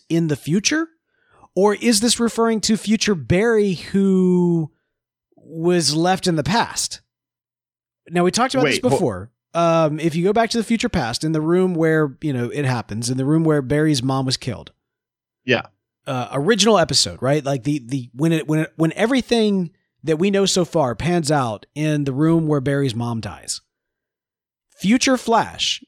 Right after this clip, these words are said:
Speaker 1: a, a Flash that we have yet to see go back in time, Future Flash goes into that room and takes baby Barry out into the street. He rescues young Barry.
Speaker 2: Yeah.
Speaker 1: The-, theoretically, that's the same Flash that looked at Barry and shook his head saying, "No, no, no, don't do this."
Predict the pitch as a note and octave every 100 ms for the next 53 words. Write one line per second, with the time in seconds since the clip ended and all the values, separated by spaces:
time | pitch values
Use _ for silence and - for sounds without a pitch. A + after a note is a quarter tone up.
0 | - D3+ C#3+ C#3+ F3 F#3+ A3 F#3+ F#3+ C#3+
1 | D#3+ F3+ - - F3+ D3+ C3 D3 C#3 B2+
2 | B2+ F#2 F#2 - B3 C4 B3 A3 F#3+ A2+
3 | G#2+ - _ _ _ _ _ - C3+ F#3+
4 | G#3 A3 G#3 G#3 E3 G#3 F#3+ A2+ G#2 A#2
5 | _ _ _ _ _ D3 C3+ E3+ A3+ F#3
6 | - A2 E3 G#3+ G#3+ D3+ C3+ B2 A2+ A2
7 | - D#3+ D#3 D3 A#2+ - - C3 - C3+
8 | C#3+ E3 E3 D#3+ C#3 A#2 G2+ - _ _
9 | - C#3+ C#3+ A2+ A2 C#2 - _ _ _
10 | _ _ _ _ B2+ A#2+ - - G#3 G#3
11 | F3 C#4 C#4 G3 E3+ E3 - D#3 - F3+
12 | E3+ D3+ C3+ - D#3+ C#3+ C3+ - C3 C3+
13 | D3+ E3 E3 C3 D3+ D3 C#3 C3 B2 D#3+
14 | C3 - D3+ B2 C#3 C3 C3+ C#3 C#3 C3+
15 | B2+ B2+ G#2+ F#3+ A#2 G2 -